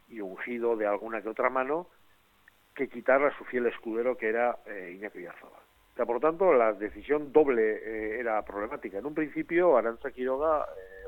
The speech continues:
optó directamente por querer mostrar una especie de autoridad, eh, o poder, por lo menos, autoridad todavía no, que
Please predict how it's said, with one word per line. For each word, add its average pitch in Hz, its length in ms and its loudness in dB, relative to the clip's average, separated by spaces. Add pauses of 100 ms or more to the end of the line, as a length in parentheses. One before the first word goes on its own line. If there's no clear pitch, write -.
optó 131 580 0
directamente 135 800 -4
por - 260 -16
querer 123 400 0
mostrar 123 520 -2
una 113 140 -8
especie 113 400 -6
de 104 60 -4
autoridad, 110 680 4 (840)
eh, 113 840 0
o 131 160 4
poder, 123 360 4
por 104 180 -4
lo 113 80 2
menos, 123 320 0
autoridad 113 560 0
todavía 117 260 0
no, 117 200 -4
que 113 120 -6